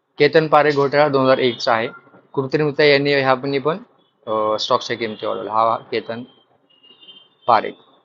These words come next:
आणि आपले हर्षद मेहता, रिस्क घेतो इश्क.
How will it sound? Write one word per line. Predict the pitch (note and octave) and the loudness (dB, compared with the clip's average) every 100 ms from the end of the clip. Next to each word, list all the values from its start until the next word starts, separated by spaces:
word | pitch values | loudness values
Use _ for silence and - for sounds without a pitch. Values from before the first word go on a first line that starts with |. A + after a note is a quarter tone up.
| _ _ | _ _
आणि | G#2+ A2+ A#2 | -12 -8 -4
आपले | G#2 A#2 C#3 - _ - _ _ _ | -4 -4 -8 -10 _ -20 _ _ _
हर्षद | A#2 A2+ A#2+ A2+ - | -6 -4 -4 -4 -6
मेहता, | A2+ A2 G#2 G2+ - _ _ _ _ _ _ - | -12 -10 -8 -10 -12 _ _ _ _ _ _ -4
रिस्क | B2 - | -4 -2
घेतो | A#2+ G#2+ A#2+ | -6 -2 -2
इश्क. | A2+ - - | -2 -6 -10